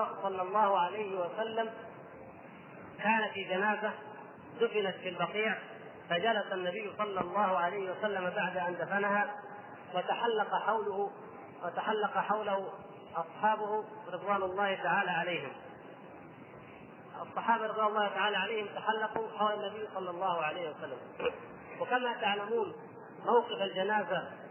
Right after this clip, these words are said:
والموت، وأن هذا الإنسان الذي كان بين أيدينا سميعا بصيرا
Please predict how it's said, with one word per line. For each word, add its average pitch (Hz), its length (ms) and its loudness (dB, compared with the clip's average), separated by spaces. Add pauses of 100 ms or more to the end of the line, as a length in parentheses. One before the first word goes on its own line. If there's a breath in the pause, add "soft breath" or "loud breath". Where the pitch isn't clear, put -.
(300)
والموت، 190 440 6 (580)
وأن 196 200 2
هذا 208 200 4
الإنسان 196 580 2 (380)
الذي 190 260 -2
كان 196 300 0
بين 196 180 0
أيدينا 190 540 4 (300)
سميعا 185 480 2 (180)
بصيرا 214 380 -2